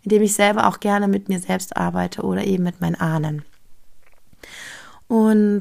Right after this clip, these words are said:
ähm, warum ist das überhaupt ein Thema? Warum ist das, also was hat das überhaupt mit mir zu tun? Und wer sind überhaupt meine Ahnen? Deine Ahnen sind deine Vorfahren, also Oma, Opa, Tanten, Onkel, alle in deiner,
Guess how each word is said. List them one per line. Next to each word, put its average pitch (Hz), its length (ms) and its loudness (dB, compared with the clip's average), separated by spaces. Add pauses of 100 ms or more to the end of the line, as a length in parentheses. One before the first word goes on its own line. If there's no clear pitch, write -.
(120)
ähm, 190 320 -2
warum 233 460 4
ist 233 180 -6
das 208 120 -8
überhaupt 190 280 -6
ein 175 60 -10
Thema? 254 320 0
Warum 190 200 0
ist 185 200 -8
das, 180 180 -6
also 175 240 -2
was 180 180 -2
hat 202 140 -2
das 196 80 -2
überhaupt 190 240 -4
mit 175 220 -4
mir 175 120 -2
zu - 120 -8
tun? 240 400 4
Und 185 240 2
wer 180 180 6
sind 185 160 2
überhaupt 170 320 0
meine 170 320 0
Ahnen? 151 380 -4
Deine 156 260 -4
Ahnen 214 460 4 (460)
sind 196 340 4
deine 175 260 4
Vorfahren, 165 1300 0
also 170 420 -2 (400)
Oma, 220 560 6
Opa, 220 380 4
Tanten, 214 420 -4
Onkel, 220 400 0
alle 220 440 2
in 208 200 -2
deiner, 190 480 0